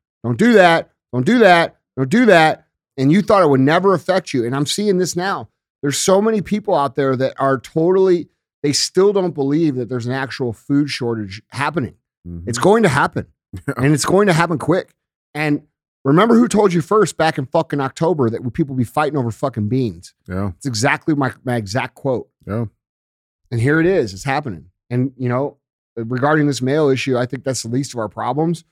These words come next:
Speaker 2: Yeah, I,
Speaker 1: But
Speaker 2: that, that was my point of showing it. It, it, it's
Speaker 1: Yeah.
Speaker 2: a much bigger fucking,
Speaker 1: Yeah,
Speaker 2: fucking issue
Speaker 1: but
Speaker 2: here, man.
Speaker 1: to the person that's affecting the neighborhood's mail, I would probably get people together and take care of that problem.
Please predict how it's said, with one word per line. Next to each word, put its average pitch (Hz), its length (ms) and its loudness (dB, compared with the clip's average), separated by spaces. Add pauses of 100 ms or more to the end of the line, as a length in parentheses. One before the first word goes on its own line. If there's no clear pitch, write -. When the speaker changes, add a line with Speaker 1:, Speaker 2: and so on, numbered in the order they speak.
Speaker 2:
Yeah, 113 180 -6
I, 131 80 -4
Speaker 1:
But 143 180 0
Speaker 2:
that, 147 140 -2
that 156 120 2
was 139 120 -2
my 135 100 -2
point 123 240 -6
of 92 60 -12
showing 120 280 -6
it. 98 60 -10
It, 104 200 -8
it, 113 160 -6
it's 113 80 -2
Speaker 1:
Yeah. 143 140 2
Speaker 2:
a - 20 -2
much 123 360 -2
bigger 113 280 -4
fucking, 95 440 -12
Speaker 1:
Yeah, 147 200 2
Speaker 2:
fucking 98 160 -10
issue 123 120 -10
Speaker 1:
but 160 200 2
Speaker 2:
here, - 60 -20
man. 120 140 -20
Speaker 1:
to 160 120 -2
the 147 100 0
person 170 440 0
that's 147 240 -2
affecting 139 540 -4
the 131 60 0
neighborhood's 135 520 -2
mail, 127 460 -2
I 127 120 -2
would 123 200 0
probably 131 520 -2
get 120 300 -8
people 131 240 -4
together 123 440 -2
and 117 300 -4
take 123 160 -8
care 131 160 -2
of 127 60 -2
that 117 140 -4
problem. 123 400 -4